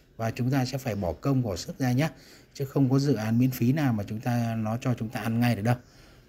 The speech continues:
Rồi, ok mọi người. Vậy thì sau khi xem xong được cái video này thì mọi người hãy đăng ký luôn cho mình nhé. Để, à, nhận được cái tốc độ đào tối ưu nhất trước khi cái tốc độ đào nó giảm đi.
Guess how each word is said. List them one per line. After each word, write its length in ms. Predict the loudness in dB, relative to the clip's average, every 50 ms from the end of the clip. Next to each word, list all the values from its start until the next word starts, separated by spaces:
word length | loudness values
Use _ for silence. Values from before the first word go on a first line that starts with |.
| -20 -20 _ -6
Rồi, 300 | 0 4 4 4 4 2
ok 260 | 0 -2 0 0 2 2 4 4
mọi 160 | 4 4 6
người. 160 | 6 6 4 2 -2 -10 -20 -12 -10
Vậy 200 | -8 -8 -8 -8
thì 60 | -10 -10
sau 220 | -8 -6 -6 -4 -2
khi 120 | -2 -2
xem 200 | 0 0 0 0
xong 260 | 2 4 6 6 6
được 100 | 6 4 2
cái 80 | 2 4
video 300 | 4 4 6 6 6 6
này 200 | 6 4 4 2
thì 100 | 0 -2
mọi 160 | -2 -2 -2
người 180 | 0 0 0 0
hãy 120 | 0 0
đăng 180 | 2 2 2 4
ký 180 | 4 4 4 6
luôn 240 | 8 8 8 8
cho 120 | 6 4 4
mình 200 | 6 6 4 4
nhé. 140 | 4 2 2 0 -6 -20 -20 -20 -20 -20 -20 -20 _ _ -4
Để, 380 | -2 0 0 0 -2 -6 -8 -10 _ _ -6
à, 840 | -4 -2 0 0 0 2 2 2 0 0 0 0 0 0 0 0 -2 -2 -4 -4 -2
nhận 220 | 2 2 2 2 2
được 260 | 0 -2 -2 -2 -2
cái 120 | -2 -4 -4 -2
tốc 140 | -2 -4 -4 -4 -4 0
độ 200 | 0 2 2 2
đào 260 | 2 2 2 2 2
tối 260 | 0 0 0 0 2 4
ưu 160 | 6 6 6
nhất 280 | 6 4 4 4 2 2 0 -6 -20 _ _ _ _ _ _ _
trước 200 | 0 0 0 0 0
khi 180 | 2 4 4 4
cái 120 | 4 2
tốc 160 | 0 0 0
độ 160 | 0 0 0 2
đào 220 | 2 0 0 0
nó 100 | -2 -4
giảm 260 | -2 -2 -2 2 4
đi. 140 | 6 6 6